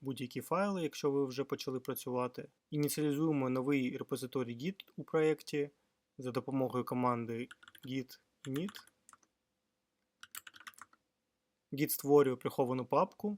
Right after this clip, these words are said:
крапка гіт, де буде зберігатись вся історія змін.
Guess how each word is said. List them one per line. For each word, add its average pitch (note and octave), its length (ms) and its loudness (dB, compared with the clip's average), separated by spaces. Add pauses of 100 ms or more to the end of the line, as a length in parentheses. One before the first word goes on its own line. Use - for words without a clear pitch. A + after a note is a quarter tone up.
(120)
крапка E3 460 -2
гіт, D#3+ 340 -6 (160)
де C3+ 120 0
буде C3 200 0
зберігатись C3 560 0
вся C3 200 -2
історія B2+ 480 -2
змін. A#2+ 380 -4